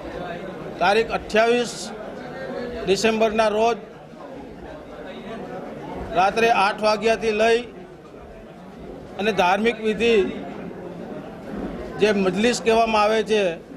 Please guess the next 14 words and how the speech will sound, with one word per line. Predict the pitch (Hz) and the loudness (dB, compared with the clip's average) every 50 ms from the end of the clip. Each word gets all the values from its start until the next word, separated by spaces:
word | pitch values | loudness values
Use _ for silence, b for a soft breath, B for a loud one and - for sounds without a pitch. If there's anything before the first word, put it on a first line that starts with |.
| - - - - - - - | -14 -14 -14 -14 -14 -8 -4
એના | 185 196 214 214 | -2 0 2 4
માટે | 214 214 208 208 220 | 4 4 4 2 0
ખાસ | - - - 185 190 202 196 - | -2 2 4 4 4 4 2 0
કરી | - 208 202 214 214 | 0 2 4 4 4
અને | 202 196 202 208 214 196 180 - - - - - - - - - - - - - - - - 147 | 4 4 4 2 2 2 0 -2 -6 -12 -14 -14 -14 -14 -14 -14 -14 -14 -14 -14 -14 -12 -6 -2
હિન્દુસ્તાનના | 165 196 214 214 - - - 202 208 214 220 214 220 226 226 226 | 0 2 2 2 2 4 4 4 4 4 2 2 4 4 4 4
સુન્ની | - - - 202 202 214 220 | 2 0 -2 -2 0 0 0
મુસ્લિમોના | 214 208 202 190 208 214 214 214 214 214 220 214 220 220 214 190 175 - - - - - - - - - - - - - - | 0 0 -2 -2 0 0 2 4 4 4 4 6 6 6 6 4 2 0 -6 -14 -14 -14 -14 -14 -14 -14 -14 -14 -14 -4 0
દિલોની | 175 196 208 220 214 214 220 196 | 2 4 4 4 4 4 2 2
ધડકન | 160 180 190 202 202 226 220 220 208 196 175 165 175 - - - - - - - - - - - - - - 170 | 2 2 2 2 2 2 2 2 2 0 -4 -6 -8 -12 -14 -14 -14 -16 -16 -16 -16 -16 -14 -14 -14 -6 0 4
એવા | 185 202 208 208 202 | 4 6 6 6 4
અમારા | 202 208 214 214 214 214 208 202 202 | 4 4 4 4 6 6 4 4 2
ઉલમાએ | - 196 190 202 208 214 214 220 208 | 0 0 0 2 2 4 4 2 2
દીન | 175 196 202 214 220 220 214 | 2 4 4 4 4 2 -2